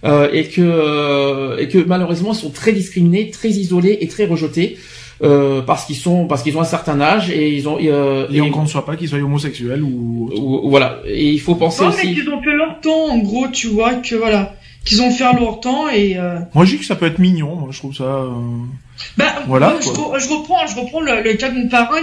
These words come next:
Speaker 3: qui, euh, mon parrain, il a, il a, euh, soixante-six ans. Et, euh, et en, la dernière fois, je discutais avec lui en disant, bah, écoute, pourquoi tu viendrais pas avec moi, euh, dans, dans un bar et tout, que je te présente un petit peu les, bah, les gens et tout ça.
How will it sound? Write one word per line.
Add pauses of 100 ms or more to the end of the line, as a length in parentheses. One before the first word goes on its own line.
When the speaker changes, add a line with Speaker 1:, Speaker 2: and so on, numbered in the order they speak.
Speaker 3:
qui,
euh,
mon
parrain,
il
a,
il
a,
euh,
soixante-six
ans. (640)
Et,
euh, (260)
et
en, (140)
la
dernière
fois,
je
discutais
avec
lui
en
disant,
bah,
écoute,
pourquoi
tu
viendrais
pas
avec
moi, (120)
euh,
dans,
dans
un
bar
et
tout,
que
je
te
présente
un
petit
peu
les,
bah,
les
gens
et
tout
ça.